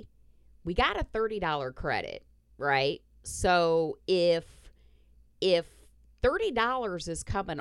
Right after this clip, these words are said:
off, if I order a forty-two dollar steak and you order a thirty dollar pizza, twenty-three dollar pizza, actually, I think is what it was,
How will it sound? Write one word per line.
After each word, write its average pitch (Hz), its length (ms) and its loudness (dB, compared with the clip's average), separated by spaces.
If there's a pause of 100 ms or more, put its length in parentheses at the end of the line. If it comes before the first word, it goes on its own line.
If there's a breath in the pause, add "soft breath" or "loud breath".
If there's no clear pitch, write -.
off, 156 420 0
if 139 120 -10
I 226 180 0
order 269 360 -2
a 165 60 -2
forty-two 214 520 -4
dollar 160 340 -2
steak 135 640 -2 (420 loud breath)
and 147 500 -2
you 175 340 -10
order 233 520 -4
a 151 320 0 (640)
thirty 247 280 2
dollar 190 340 -2
pizza, 151 800 -2 (200)
twenty-three 214 580 -4
dollar 123 280 -2
pizza, 139 300 -6
actually, 135 300 -4
I 135 40 -6
think 143 160 -6
is 135 100 -8
what 131 100 -6
it - 100 -10
was, 160 400 -2